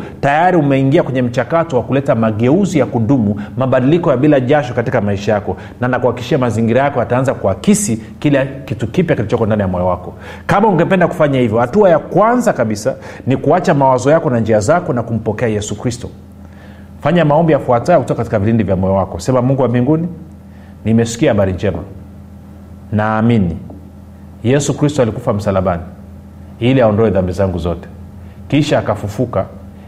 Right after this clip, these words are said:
ili mimi niwe mwenye haki. Nakiri kwa kinywa changu ya kuwa Yesu ni Bwana. Bwana Yesu, ninakukaribisha katika maisha yangu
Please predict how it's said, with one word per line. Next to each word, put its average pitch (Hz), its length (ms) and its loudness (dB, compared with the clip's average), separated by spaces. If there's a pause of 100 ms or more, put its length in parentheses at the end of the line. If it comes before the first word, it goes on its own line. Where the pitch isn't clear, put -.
ili 131 220 4
mimi 127 240 2
niwe 113 140 4
mwenye 95 220 0
haki. 90 320 -6 (560)
Nakiri 113 360 0
kwa 110 140 0
kinywa 104 240 0
changu 95 400 -2 (420)
ya 104 140 0
kuwa 117 240 0
Yesu 107 220 -2
ni 92 80 -2
Bwana. 87 280 -2 (600)
Bwana 110 240 2
Yesu, 113 340 0 (580)
ninakukaribisha 117 720 0
katika 110 320 -2
maisha 98 340 -2
yangu 87 240 -2